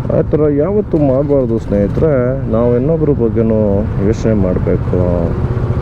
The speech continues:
ನಾವೇನಾದ್ರೂ ಸತ್ ಮೇಲೆ ಏನಾದ್ರೂ ತಗೊಂಡ್ ಹೋಗ್ತೀವ ಮೇಲೆ? ನಾನೇನಾದ್ರೂ ತಗೊಂಡ್ ಹೋಗಿದ್ದೀನ? ಅದೇ ರೀತಿ ನೀವುಗಳು ಕೂಡ ಭೂಮಿಲಿ ಇದ್ಕೊಂಡು ಬೇರೆಯವ್ರ ಬಗ್ಗೆ ಯೋಚನೆ ಮಾಡ್ಕೊಂಡ್ ಬಗ್ಗೆ.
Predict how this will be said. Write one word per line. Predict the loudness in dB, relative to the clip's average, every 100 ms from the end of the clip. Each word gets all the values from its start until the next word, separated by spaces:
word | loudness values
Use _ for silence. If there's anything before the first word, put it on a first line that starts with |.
| 0
ನಾವೇನಾದ್ರೂ | 2 2 2 0 0 -2
ಸತ್ | -2 -2 0
ಮೇಲೆ | 0 0
ಏನಾದ್ರೂ | 0 0 0 2 2 2 0 -2 -2
ತಗೊಂಡ್ | 0 0 0
ಹೋಗ್ತೀವ | 0 -2
ಮೇಲೆ? | 0 0 2 2 2 2 2 0
ನಾನೇನಾದ್ರೂ | 0 2 2 0 -2
ತಗೊಂಡ್ | -2 -2 0 0
ಹೋಗಿದ್ದೀನ? | 0 0 -2 -2 0 0 0 0 0 0 -2 -2 -2 -2 -2 -2 -2 -2 -4 -4 -4 -2 0
ಅದೇ | 2 0
ರೀತಿ | 0 -4 0 0 2 0 -2 -2 -2
ನೀವುಗಳು | 0 0 0 0 0 0
ಕೂಡ | 0 2 0 0 -2 -6 -10 -8 -6 -2 2
ಭೂಮಿಲಿ | 2 2 0 -2
ಇದ್ಕೊಂಡು | -2 -2 0 0
ಬೇರೆಯವ್ರ | 0 0 0 0 0
ಬಗ್ಗೆ | 0 0 0 0
ಯೋಚನೆ | 0 0 0
ಮಾಡ್ಕೊಂಡ್ | 0 0 0 0 2
ಬಗ್ಗೆ. | 0 0 0 2 2 2